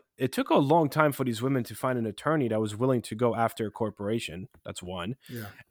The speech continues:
Speaker 1: And two, by the time they got Leonard Grossman to actually represent them, Radium Dial Company had already closed. And it, it moved its offices to New York, right?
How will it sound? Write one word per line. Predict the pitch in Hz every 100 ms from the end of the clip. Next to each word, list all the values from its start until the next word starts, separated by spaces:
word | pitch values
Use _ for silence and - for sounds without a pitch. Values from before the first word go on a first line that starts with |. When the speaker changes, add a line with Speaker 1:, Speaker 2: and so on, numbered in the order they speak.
| -
Speaker 1:
And | 135 127
two, | - 254
by | 156 135
the | 127
time | - 202 226
they | 165
got | 131 147 151
Leonard | 120 160 127
Grossman | 107 131 131 117
to | 107 123 110
actually | 117 - 120
represent | 104 107 156 170
them, | 120 107 92
Radium | 117 180 202 135
Dial | 127 123
Company | 113 151 156 120
had | 110 120
already | 113 123 113
closed. | - - 127 87 - - - _ _ _ _ -
And | 160 190
it, | 127 104
it | 131 123
moved | 127 135 117
its | 104
offices | 127 120 - 110
to | -
New | 107 104
York, | 110 76 -
right? | - 113 127